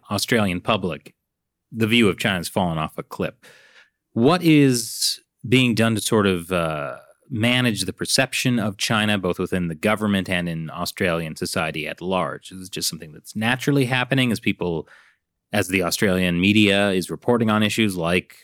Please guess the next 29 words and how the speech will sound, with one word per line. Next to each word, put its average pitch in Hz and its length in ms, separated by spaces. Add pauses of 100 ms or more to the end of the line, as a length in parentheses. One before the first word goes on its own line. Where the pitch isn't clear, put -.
(160)
Hong 92 300
Kong, 92 680 (200)
the 85 80
Uyghurs, 90 760 (100)
or 87 220
is 85 100
there 90 140
anything 98 320
that 85 60
can 90 120
be 80 80
done 80 280
to 78 420 (420)
really 117 300
clarify 104 720
in 85 80
people's 80 380
minds 82 800 (320)
what 90 540
the - 60
Chinese 82 380
Communist 76 340
Party 82 240
is, 160 120
especially 151 340
when 120 140
you 107 80
have 98 180
politicians 92 680